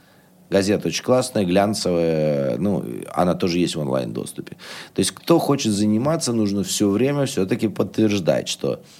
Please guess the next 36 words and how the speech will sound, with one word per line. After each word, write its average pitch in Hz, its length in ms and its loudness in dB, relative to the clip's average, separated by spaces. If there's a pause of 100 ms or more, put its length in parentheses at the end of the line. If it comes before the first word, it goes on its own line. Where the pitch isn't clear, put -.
(160)
ты 127 120 4
это 135 160 4
знаешь, 69 420 -2
ты 98 120 -2
это 98 140 -2
знаешь, 87 520 -2
или 110 120 2
ты 123 160 0
что-то 92 320 0
не 113 140 2
знаешь. 82 600 -2 (200)
Там 76 180 -6
публикуются 107 640 0
и 135 80 6
результаты 104 720 0
и 87 60 -2
так 85 200 -2
далее. 104 360 0
Я 80 100 -2
считаю, - 220 -6
что - 180 -8 (340)
нужно 107 220 2
постоянно 107 680 2
в 92 60 2
этом 95 340 -2 (120)
либо 117 260 4
убеждаться, 107 680 2
либо 98 240 2
познавать 82 440 0
что-то 82 300 -4
новое. 55 400 -4
Но 95 140 0
это 90 160 -2
должно 87 500 0
происходить 101 720 -4
постоянно. 80 1300 -2